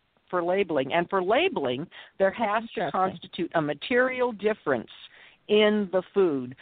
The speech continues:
Speaker 1: So they go through all this and they say, "Well, you know, it's going, we're going to label it if we have determined that there is a material difference." Okay?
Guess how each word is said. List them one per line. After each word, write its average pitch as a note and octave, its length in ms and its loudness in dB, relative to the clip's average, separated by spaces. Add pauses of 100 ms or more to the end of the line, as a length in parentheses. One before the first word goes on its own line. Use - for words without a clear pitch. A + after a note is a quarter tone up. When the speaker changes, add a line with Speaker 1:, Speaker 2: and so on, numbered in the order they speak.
(240)
Speaker 1:
So G#3 120 0
they F3 100 0
go E3+ 240 -6 (160)
through G3 240 2
all A3+ 280 2
this A3+ 340 0
and F3+ 120 -6
they E3 200 -2
say, D3+ 100 0
"Well, D3+ 540 2 (240)
you E3+ 160 -2
know, D3 260 0 (140)
it's F3 160 -2
going, G3 320 2
we're F#3 100 -2
going A3+ 300 2
to C#4 100 -4
label F#3+ 440 0
it E3+ 180 0
if B3 180 4 (100)
we B3 140 -4
have G#3+ 300 -2
determined E3+ 880 -2 (640)
that - 260 0
there F#3+ 220 0
is F#3+ 100 -2
a F#3+ 60 0
material F#3+ 680 -2
difference." D#3+ 560 -4 (960)
Okay? F#3+ 340 2